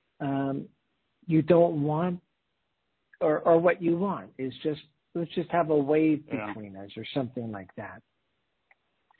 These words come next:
Speaker 1: So why don't you reflect on that and, um, see if that's helpful?
Speaker 2: Well, it is, and, uh, thank you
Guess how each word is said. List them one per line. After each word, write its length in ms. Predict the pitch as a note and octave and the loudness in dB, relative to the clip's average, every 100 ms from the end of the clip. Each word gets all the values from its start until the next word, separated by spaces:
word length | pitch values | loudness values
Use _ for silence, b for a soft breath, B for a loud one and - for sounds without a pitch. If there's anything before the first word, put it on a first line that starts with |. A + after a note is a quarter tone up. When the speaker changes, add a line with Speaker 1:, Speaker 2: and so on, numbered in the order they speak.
| _ b b b b b - | _ b b b b b 6
Speaker 1:
So 260 | G#3+ G3+ G3 | 8 8 6
why 240 | G3 A3+ | 6 6
don't 220 | B3+ B3+ | 6 2
you 100 | B3+ | 0
reflect 520 | G3+ F#3 G3 G3+ G3 F#3 | 0 0 2 2 2 -4
on 180 | F3 | -4
that 320 | E3+ F#3 G#3+ F3+ | -4 -2 -2 -2
and, 340 | D#3 D3+ C#3 _ _ _ _ _ _ _ _ F#3+ | -4 -6 -10 _ _ _ _ _ _ _ _ -12
um, 680 | C#3 C#3+ D3 C#3+ C#3+ D3+ D3+ - _ - - | -6 -4 -2 -2 -4 -6 -10 -16 _ -12 2
see 140 | G3 F#3 | 8 10
if 140 | D#3+ | 10
that's 240 | E3+ D#3 - | 4 4 4
helpful? 640 | F3 E3+ - A2 A2+ - _ _ _ _ _ _ _ _ _ _ _ _ _ b b b _ - | 4 2 -2 -10 -10 -18 _ _ _ _ _ _ _ _ _ _ _ _ _ b b b _ -6
Speaker 2:
Well, 340 | C#3+ D#3+ E3 | 2 8 8
it 200 | D#3 D#3+ | 8 8
is, 220 | G3 D#3 - E3+ | 8 6 2 -6
and, 480 | D3 C3+ B2+ B2 A#2 | -2 0 0 0 -2
uh, 300 | B2+ B2 A#2 G#2+ - - | -2 0 -2 -4 -12 0
thank 240 | A3+ G#3+ | 2 2
you 80 | E3 | 0